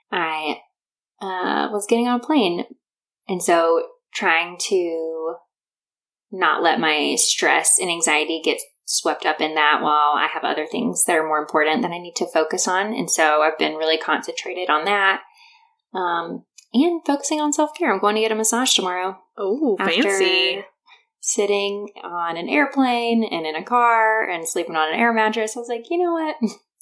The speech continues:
Speaker 2: It's
Speaker 1: I think
Speaker 2: time.
Speaker 1: I deserve a massage." <laughs>
Speaker 2: I think you
Speaker 1: Yeah.
Speaker 2: absolutely deserve a massage. You planned the greatest bachelorette of all time.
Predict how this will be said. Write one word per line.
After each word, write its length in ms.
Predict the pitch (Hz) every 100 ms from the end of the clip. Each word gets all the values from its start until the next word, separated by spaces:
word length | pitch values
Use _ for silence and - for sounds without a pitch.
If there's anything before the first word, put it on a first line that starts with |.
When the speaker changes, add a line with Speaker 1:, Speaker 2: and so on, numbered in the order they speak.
| - -
Speaker 2:
It's 260 | - -
Speaker 1:
I 60 | -
think 140 | 180
Speaker 2:
time. 60 | 220
Speaker 1:
I 20 |
deserve 320 | 196 175 151 131
a 80 |
massage." 500 | 113 220 - - 226 -
<laughs> 20 |
Speaker 2:
I 400 | 240 247 240 220
think 220 | 240 247
you 80 | 208
Speaker 1:
Yeah. 60 | 165
Speaker 2:
absolutely 520 | 180 - - 202 - -
deserve 360 | - - -
a 40 | -
massage. 400 | - 156 - -
You 80 |
planned 360 | - 190 175 190 -
the 80 |
greatest 380 | 180 180 170 -
bachelorette 420 | - - - 180 170
of 60 |
all 100 | 175
time. 300 | - 202 190